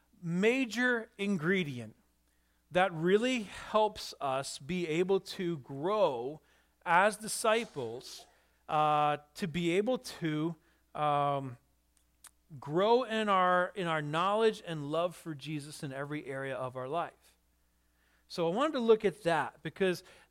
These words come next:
that's going to be one of the ways that God addresses the orphan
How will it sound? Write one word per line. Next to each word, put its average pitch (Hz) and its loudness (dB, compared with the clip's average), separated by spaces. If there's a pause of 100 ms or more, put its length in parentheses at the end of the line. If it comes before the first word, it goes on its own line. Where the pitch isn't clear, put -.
(140)
that's 233 2
going 233 0
to - -6
be 147 -4 (240)
one 185 0
of 262 -2
the 254 -2
ways 208 0
that 160 -2
God 175 2
addresses 143 0 (360)
the 165 -4 (300)
orphan 185 0